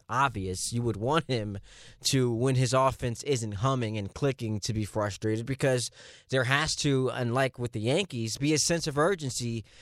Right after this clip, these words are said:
that starts with training camp, that starts with the joint practices against teams like the Panthers, because the Jets have no real margin for error to start the season. You, you look at that opening six-game slate, and it's just, you, you shot out of a cannon.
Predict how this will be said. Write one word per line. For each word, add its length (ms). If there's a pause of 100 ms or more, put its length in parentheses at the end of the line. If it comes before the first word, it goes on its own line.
(140)
that 160
starts 680
with 160
training 340
camp, 300
that 100
starts 400
with 140
the 80
joint 280
practices 600
against 480 (400)
teams 380
like 160
the 80
Panthers, 580
because 280
the 100
Jets 640 (880)
have 580 (840)
no 520
real 340
margin 540
for 160
error 280
to 140
start 340
the 60
season. 580
You, 200
you 240
look 240
at 100
that 260
opening 480
six-game 680
slate, 560
and 140
it's 100
just, 240
you, 180
you 140
shot 320
out 140
of 100
a 60
cannon. 540